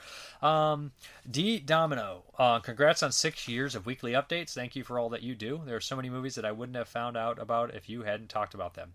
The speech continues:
Not sure if your glam-, what your grand plan is, but I hope we have years more to look forward to. At least ten. I'll give you ten.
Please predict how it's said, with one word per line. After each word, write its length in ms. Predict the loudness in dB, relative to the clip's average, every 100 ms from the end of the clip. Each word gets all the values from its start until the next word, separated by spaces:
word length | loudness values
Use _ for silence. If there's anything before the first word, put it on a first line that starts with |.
| -4
Not 160 | -4
sure 160 | -2 -4
if 140 | -4
your 100 | -8
glam-, 340 | -4 -2 -2 -6 -6
what 160 | -6
your 100 | -4
grand 260 | -2 -2 -2
plan 260 | -2 -2
is, 160 | -2 -4
but 140 | -2
I 100 | -2
hope 220 | -2 -4 -6
we 180 | -10 -6
have 200 | -4 -6
years 300 | -8 -10 -10
more 160 | -8 -6
to 80 |
look 160 | -8 -8
forward 240 | -10 -10
to. 140 | -14 -16 -16 -18 -18 0
At 220 | 8 8
least 260 | 8 4 4
ten. 280 | 6 6 2 -10 -20 _ _ _ -20 -8
I'll 80 | -2
give 140 | 0
you 80 | 2
ten. 360 | 6 6 6